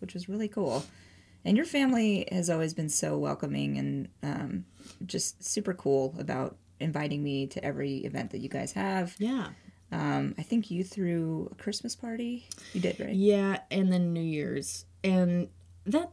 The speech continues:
Speaker 2: that's kinda how I think my holidays were. It's like, I overall felt, I kinda feel this, like, emptiness at the holidays. <laughs>
Speaker 1: Yeah, totally.
Speaker 2: And, like, looming, 'cause, you know, on,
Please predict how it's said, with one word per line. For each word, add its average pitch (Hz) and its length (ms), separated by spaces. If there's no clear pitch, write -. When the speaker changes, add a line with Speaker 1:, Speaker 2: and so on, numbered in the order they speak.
Speaker 2:
that's - 280
kinda 466 320
how 254 400
I 196 100
think 208 220
my 196 100
holidays 175 480
were. 151 220
It's - 140
like, - 240
I 190 460
overall 175 920
felt, - 720
I 190 80
kinda 320 260
feel 262 260
this, 208 240
like, 165 220
emptiness 233 580
at 247 100
the 254 80
holidays. 240 640
<laughs> - 140
Speaker 1:
Yeah, 170 560
totally. 165 400
Speaker 2:
And, 202 420
like, 165 340
looming, 196 1040
'cause, 220 200
you 269 80
know, 269 260
on, 156 520